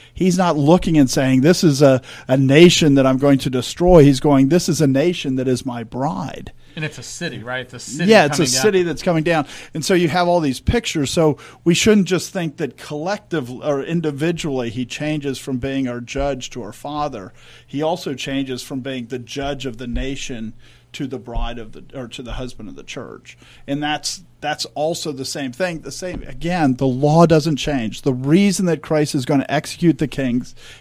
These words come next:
Speaker 1: in the days of his vengeance is because they're disobeying the law.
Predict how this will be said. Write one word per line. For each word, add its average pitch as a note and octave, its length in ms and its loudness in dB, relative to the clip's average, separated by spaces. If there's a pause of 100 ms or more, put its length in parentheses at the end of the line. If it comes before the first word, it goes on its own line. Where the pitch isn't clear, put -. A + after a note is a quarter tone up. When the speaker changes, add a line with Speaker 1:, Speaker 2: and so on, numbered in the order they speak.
Speaker 1:
in B2+ 120 2
the B2+ 80 4
days C3 360 2
of F3 60 -2
his E3+ 140 2
vengeance C#3 640 0 (840)
is C#3 200 -2
because C#3+ 360 2
they're C#3+ 120 2
disobeying B2 560 0
the A2+ 80 -6
law. A2+ 460 -10